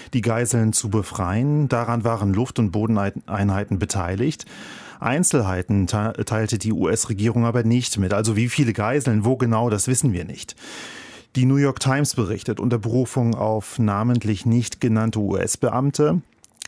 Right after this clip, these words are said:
zwei Dutzend Elite-Soldaten wurden in einer abgelegenen Gegend in Syrien abgesetzt. Sie wurden im Verlauf der geheimen Aktion in ein Feuergefecht mit den Terroristen verwickelt.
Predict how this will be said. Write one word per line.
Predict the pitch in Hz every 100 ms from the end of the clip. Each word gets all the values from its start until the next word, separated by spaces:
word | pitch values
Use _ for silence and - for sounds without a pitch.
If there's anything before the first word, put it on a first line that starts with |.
| _
zwei | - 107 120
Dutzend | 120 - 123 107 -
Elite-Soldaten | 120 110 151 127 110 104 104 98 92 113 110 110 92
wurden | 104 117
in | 110
einer | 104 107 104
abgelegenen | 110 - 113 110 113 110 110
Gegend | 107 113 107
in | 143 92
Syrien | 110 110 104 104
abgesetzt. | 104 120 - 101 82 - - -
Sie | 98 101
wurden | 113 117
im | 107
Verlauf | 101 104 101 -
der | 110
geheimen | 101 92 107 107
Aktion | - - - 104 131
in | 117
ein | 110 104
Feuergefecht | - 117 110 113 120 135 135 -
mit | 123
den | 127
Terroristen | 123 131 123 131 - 147
verwickelt. | 135 120 131 147 165